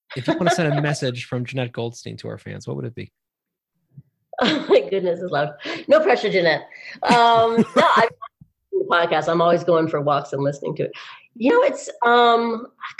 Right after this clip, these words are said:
Speaker 2: God, it's so strange. Um, you know, you were saying how, how it's funny how I, I had said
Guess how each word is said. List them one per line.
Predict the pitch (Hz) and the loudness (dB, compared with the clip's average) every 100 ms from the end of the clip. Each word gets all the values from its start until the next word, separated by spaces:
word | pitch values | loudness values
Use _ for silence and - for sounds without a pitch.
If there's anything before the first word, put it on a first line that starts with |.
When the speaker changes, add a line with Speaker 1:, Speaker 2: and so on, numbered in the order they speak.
| - - | -12 -8
Speaker 2:
God, | 277 | -4
it's | 190 - | -4 -4
so | 214 226 | -2 -2
strange. | 226 - 208 202 - | -2 0 0 0 -2
Um, | - 101 202 98 - 101 - _ _ _ _ _ _ _ _ _ _ _ _ - | 0 2 4 2 0 -4 -16 _ _ _ _ _ _ _ _ _ _ _ _ 2
you | |
know, | 214 | 4
you | 208 202 | 6 4
were | |
saying | 202 208 196 196 | 4 2 4 4
how, | 190 185 175 165 - - | 2 2 2 0 -2 -2
how | 180 170 165 151 | 0 2 2 0
it's | - - | -6 0
funny | 208 190 180 | 2 2 2
how | 165 | 2
I, | 156 147 160 160 | 0 0 0 2
I | |
had | 165 156 | 0 -2
said | - - 165 156 | -6 0 0 0